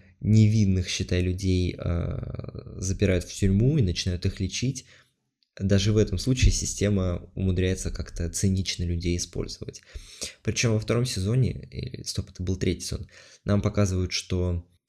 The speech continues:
одна из, э, исполнительниц, э, просто попала в аварию вместе с мужем, муж погиб, она от вида этой картины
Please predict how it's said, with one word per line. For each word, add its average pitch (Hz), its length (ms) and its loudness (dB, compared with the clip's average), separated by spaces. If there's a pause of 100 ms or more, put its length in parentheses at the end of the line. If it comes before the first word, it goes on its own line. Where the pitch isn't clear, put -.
одна 95 360 2
из, 87 680 -4
э, 87 320 0
исполнительниц, 104 840 -2 (560)
э, - 60 -6
просто - 420 0
попала 92 300 0
в 90 80 -2
аварию 90 360 2
вместе 87 300 -2
с - 340 0
мужем, 127 400 2
муж 92 280 0
погиб, 101 460 -2 (160)
она 87 400 0
от - 240 -6
вида 92 380 0
этой 90 160 -2
картины 92 640 0